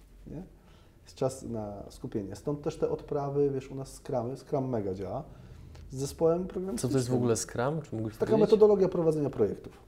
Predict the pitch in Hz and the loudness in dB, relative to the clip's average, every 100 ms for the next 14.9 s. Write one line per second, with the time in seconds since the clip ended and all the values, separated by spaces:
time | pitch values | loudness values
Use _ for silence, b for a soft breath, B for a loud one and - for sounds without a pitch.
0 | - - - 165 160 170 160 156 147 143 | -20 -20 -6 -4 2 6 6 6 2 4
1 | 165 156 143 143 127 127 131 120 113 117 | 4 4 0 0 2 2 2 0 0 0
2 | 110 98 95 110 120 104 110 110 113 120 | 0 -2 -6 -4 0 0 -2 -4 -2 0
3 | 110 110 120 110 110 107 110 b b b | -2 -2 -2 -2 -2 -4 -8 b b b
4 | - 104 - 131 110 104 107 110 104 - | -10 -10 -4 -4 -4 -8 -10 -8 -10 -12
5 | - 127 123 135 - - 160 175 - - | -4 -4 -2 -6 -8 -14 -8 -8 -10 -20
6 | 127 123 127 117 113 107 127 127 123 120 | -10 -4 -2 -2 -2 -2 0 2 2 0
7 | 113 - 127 120 120 117 104 101 - 98 | -2 -2 2 2 6 6 6 2 -2 -4
8 | - - - 110 107 101 - - - 107 | -4 -12 -8 -4 -4 -6 -12 -10 -4 -4
9 | 107 151 147 135 120 113 104 131 - - | 0 0 0 0 0 0 -2 -4 -6 -10
10 | 64 65 - - - 113 117 120 156 180 | -12 -12 -14 -16 -6 -2 2 4 4 6
11 | 165 160 151 147 156 202 214 - 147 160 | 6 6 4 4 4 4 0 2 4 6
12 | 156 156 147 151 147 139 143 135 135 135 | 4 0 -8 -6 -4 -6 -4 -6 -6 -4
13 | 185 - 120 135 123 120 143 117 92 87 | -4 -4 -2 0 2 10 12 12 10 -6
14 | 101 95 92 - 165 160 90 90 | -8 -8 -6 4 10 10 8 -2